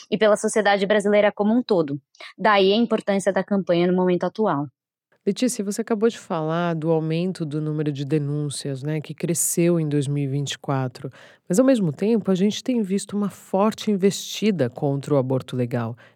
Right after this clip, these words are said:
Speaker 2: inclusive das crianças e adolescentes, né? Parece uma operação meio orquestrada entre profissionais de saúde, advogados,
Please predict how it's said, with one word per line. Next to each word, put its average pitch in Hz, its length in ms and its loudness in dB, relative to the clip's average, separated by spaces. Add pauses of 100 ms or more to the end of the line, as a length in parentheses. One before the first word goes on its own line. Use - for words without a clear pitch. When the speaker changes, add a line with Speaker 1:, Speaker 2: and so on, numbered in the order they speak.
(120)
Speaker 2:
inclusive 175 800 0
das 185 340 -2
crianças 190 540 0
e - 20 4
adolescentes, 185 840 -2
né? 160 200 -6
Parece 160 460 -2 (320)
uma 185 160 4
operação 185 500 2
meio 185 200 6
orquestrada 185 840 2
entre 143 220 -4
profissionais 147 540 -2
de 143 80 -2
saúde, 147 580 2
advogados, 139 840 2